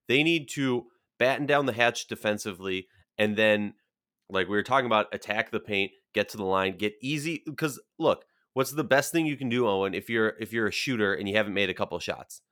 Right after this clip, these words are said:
Get to the line, get some free throws, get your shot back in rhythm, and then start in the flow of the game. And I haven't seen that. The other big question I have for this team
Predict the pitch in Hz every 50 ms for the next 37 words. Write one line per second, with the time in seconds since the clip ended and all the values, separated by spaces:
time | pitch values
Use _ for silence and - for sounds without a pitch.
0 | _ _ _ _ - 143 139 - 180 170 170 151 127 117 117 120 117 104 123 120
1 | - - 110 101 - - _ _ - - 139 139 131 - 107 98 95 101 110 -
2 | - _ _ _ _ _ _ _ _ _ _ 110 - 131 123 131 135 - - 139
3 | 123 120 - - 123 123 - 147 131 113 104 101 90 107 113 123 120 _ _ _
4 | _ _ - 113 110 117 120 120 - - 139 117 117 104 123 139 - - 120 110
5 | 104 104 101 95 - 107 101 151 156 123 85 - - _ - 117 123 131 156 160
6 | 156 143 - - - 160 156 127 90 73 - - 107 110 123 151 160 175 151 139
7 | 131 107 - - 113 104 - - 107 101 98 101 101 92 - 92 92 92 90 -
8 | - - 95 87 87 92